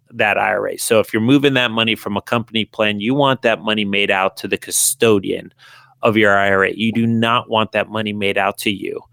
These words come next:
because you may have some serious issues in, in terms of you have sixty days to roll that money over and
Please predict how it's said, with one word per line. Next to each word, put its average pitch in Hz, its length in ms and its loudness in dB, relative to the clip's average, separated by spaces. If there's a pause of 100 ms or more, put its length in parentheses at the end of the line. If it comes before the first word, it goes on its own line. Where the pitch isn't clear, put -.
(480)
because 104 500 -2
you 107 160 0
may 110 260 0
have 98 760 -2 (200)
some - 240 -8
serious 104 500 2
issues 101 440 -2
in, 107 160 -4
in 104 160 -4
terms 104 360 0
of 101 160 0
you 101 120 0
have 98 120 -2
sixty - 380 -4
days 104 240 0
to - 120 -8
roll 98 160 0
that 98 120 0
money 98 260 -4
over 104 400 2 (520)
and 101 680 0